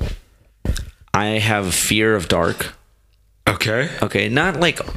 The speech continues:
Speaker 1: crazy. It's, I sleep in the dark in my house. But, you know, too many horror movies. And so if I'm in an abandoned house and it's dark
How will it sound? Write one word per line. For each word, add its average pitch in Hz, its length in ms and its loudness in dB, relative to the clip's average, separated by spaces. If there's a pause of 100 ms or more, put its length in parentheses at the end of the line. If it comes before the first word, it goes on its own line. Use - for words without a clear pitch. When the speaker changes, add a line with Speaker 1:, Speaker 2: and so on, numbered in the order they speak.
(200)
Speaker 1:
crazy. 104 680 2
It's, - 280 2 (240)
I 98 180 2
sleep 123 320 2
in 101 80 0
the 92 80 -2
dark 95 300 0
in 92 60 -6
my 90 60 0
house. 90 460 0 (680)
But, 113 440 2 (520)
you 127 140 4
know, 104 260 -2 (120)
too - 140 0
many 123 140 2
horror 104 280 2
movies. 95 520 2
And 98 160 2
so 92 400 2 (360)
if - 180 0
I'm 101 200 2
in 101 100 0
an 95 80 0
abandoned 98 460 2
house 107 300 0
and 85 100 0
it's - 200 2
dark 107 560 -2